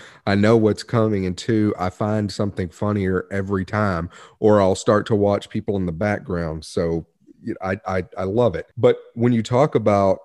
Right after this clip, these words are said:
when you talk about comedies, and one that was referred to me by you and some of our other friends, Letterkenny, and I, so I sat down, and no kidding, two minutes into the first episode, I am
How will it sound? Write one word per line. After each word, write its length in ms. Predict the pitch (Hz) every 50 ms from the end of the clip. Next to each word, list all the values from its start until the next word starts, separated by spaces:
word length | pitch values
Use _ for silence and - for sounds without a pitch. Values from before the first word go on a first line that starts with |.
| _ -
when 180 | 117 110 110 107
you 60 | 95
talk 260 | 123 131 131 139 -
about 420 | 123 113 104 92 - - _ _
comedies, 640 | - - - - 113 117 123 113 90 87 87 85 82
and 300 | 104 - 101 98 95 101
one 240 | 107 113 120 123 117
that 160 | 104 92 85 - _ - 120
was 300 | 101 101 98 85 82 104
referred 400 | 92 87 - 113 104 110 113 113
to 80 | - 113
me 180 | 104 98 98
by 200 | 98 85 90 87
you 600 | 87 90 87 90 101 110 113 113 117 120 127 139 - _ -
and 200 | 90 87 90 95
some 200 | - - 110 110
of 100 | 104 92
our 260 | 104 101 101 95 -
other 280 | 101 107 107 117 113 110
friends, 680 | - - 113 104 104 101 98 98 101 98 - - - _ _ -
Letterkenny, 960 | 120 110 101 113 113 117 123 127 117 - - 123 113 110 104 90 87 82 82 _ _ _ - -
and 560 | - 139 143 135 139 143 135 131 131 131 131 _ _ _ _
I, 240 | 135 131 - 143 147 - - - - - - - _ _ _
so 260 | - - 123 117 113
I 180 | 117 120 139
sat 300 | 151 - - 151 139 -
down, 440 | 135 131 123 120 117 117 117 113 113 - - - _ _ _ -
and 320 | 107 110 110 110 123 123
no 260 | 120 120 120 120 120
kidding, 440 | 123 - 135 117 113 104 101 101 98 - _ _
two 220 | - - 160 147 147
minutes 300 | 147 143 139 135 127 127
into 380 | 117 113 117 107 120 113 104
the 140 | 98 101 92
first 380 | - - - 113 113 117 - -
episode, 720 | 107 107 110 - 120 - - 110 98 95 95 92 92 - - _ _ _ _ _ -
I 240 | - - 107 113 120
am 400 | 117 113 107 107 104 101 104